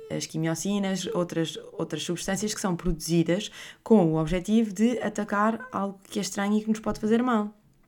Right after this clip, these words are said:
E isto é o que acontece, por exemplo, quando nós fazemos uma ferida na pele. Portanto,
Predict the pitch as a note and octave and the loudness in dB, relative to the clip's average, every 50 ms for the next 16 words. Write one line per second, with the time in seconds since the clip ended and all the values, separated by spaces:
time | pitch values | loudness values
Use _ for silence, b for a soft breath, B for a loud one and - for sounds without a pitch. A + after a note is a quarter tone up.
0 | _ _ _ _ _ - - - G#3 G#3 F#3 - G#3 G3 - G3+ G3+ G3+ F#3+ G#3+ | _ _ _ _ _ -16 -2 0 2 2 4 2 2 2 2 0 0 2 2 0
1 | G3 - - G#3+ A3 A3+ A3 A3 B B B B - G3 G3 F#3 F#3 F3+ G3 F#3+ | -2 2 4 6 6 6 6 2 B B B B -2 0 0 2 2 0 0 2
2 | F3+ F#3+ F#3+ F#3+ F#3 F#3 F#3+ F3+ F#3 F3+ F3+ F3 - D3+ D3 - - - - D#3+ | 2 2 2 2 2 2 2 2 2 0 -2 -2 -2 -2 -2 -2 -6 -4 -4 -2
3 | D3 C#3+ - | -2 -4 -8